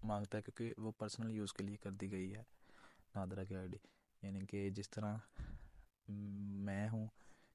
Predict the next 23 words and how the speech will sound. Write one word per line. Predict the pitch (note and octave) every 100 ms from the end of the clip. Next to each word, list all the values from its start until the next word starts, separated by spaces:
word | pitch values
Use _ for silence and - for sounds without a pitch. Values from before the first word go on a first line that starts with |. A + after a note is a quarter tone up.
| _
ठीक | - G2 -
है, | G2+
मैं | G#2 G2+
अपना | - - - G#2 -
वेरिफिकेशन | G2+ G#2 G2 G#2 A2
करूँगा, | G#2+ G2 G#2+ G#2
मैं | A2+
अपना | G2 G2 G#2
आईडी | G2+
कार्ड | G#2 G#2
अप्लाई | - G#2 G2+
कर | G2+
सकता | G2+ G2 - A2
हूँ | G#2+
या | G#2
बहन | G2 F2+ F2+
भाइयों | G2 G2 G2
का, | G2 G2+ _ _ _ _ _ _ _
ठीक | - F#2 -
है। | F#2
इसके | - G#2
अलावा | G2+ G2+ G#2 A2 _ _ _ -
किसी | - A2